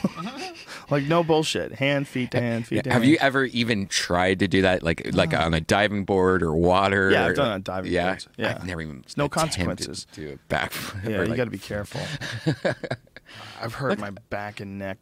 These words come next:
Speaker 1: before, too, so I'm very wary about things that might potentially be horrible for my fucking spine.
Speaker 2: Wow.
Speaker 1: Whoa, these people are crazy.
Speaker 2: <laughs>
Speaker 1: It seems so strange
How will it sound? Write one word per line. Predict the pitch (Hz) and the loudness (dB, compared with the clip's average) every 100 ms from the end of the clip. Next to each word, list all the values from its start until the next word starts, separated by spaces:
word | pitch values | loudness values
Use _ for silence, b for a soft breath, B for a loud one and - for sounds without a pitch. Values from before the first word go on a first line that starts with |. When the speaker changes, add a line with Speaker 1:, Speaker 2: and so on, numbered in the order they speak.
| - | -14
Speaker 1:
before, | - - 80 | -14 -10 -10
too, | - - 85 | -10 -10 -8
so | - 87 | -8 -10
I'm | 87 90 | -12 -14
very | 104 95 113 107 101 | -16 -16 -8 -6 -6
wary | 98 101 98 95 | -8 -6 -6 -8
about | 92 95 90 | -10 -12 -12
things | - 104 101 - b b b | -10 -10 -10 -14 b b b
that | - 98 | -12 -8
might | 104 104 | -8 -10
potentially | - - 104 98 101 | -12 -12 -10 -8 -10
be | 95 92 107 _ b b b _ | -8 -12 -12 _ b b b _
horrible | - 110 104 101 | -4 -4 -4 -10
for | 107 | -10
my | 107 | -12
fucking | 98 - - 92 | -12 -12 -10 -10
spine. | - - 101 101 101 98 - _ - | -14 -8 -6 -6 -6 -10 -16 _ -20
Speaker 2:
Wow. | - - | -18 -4
Speaker 1:
Whoa, | 247 269 262 247 196 | -2 2 2 4 2
these | 139 151 | 0 -4
people | - 208 220 | -6 -4 -4
are | |
crazy. | - 285 330 254 117 98 | -6 -6 -2 0 0 2
Speaker 2:
<laughs> | 262 - 196 196 143 208 151 143 - - _ - _ _ B B B B B B B | 2 2 0 -2 -4 -6 -6 -8 -12 -14 _ -20 _ _ B B B B B B B
Speaker 1:
It | |
seems | - 233 202 | 0 2 2
so | - 190 | 2 0
strange | - - 117 139 95 95 - | 0 -4 -4 -4 -6 -6 -10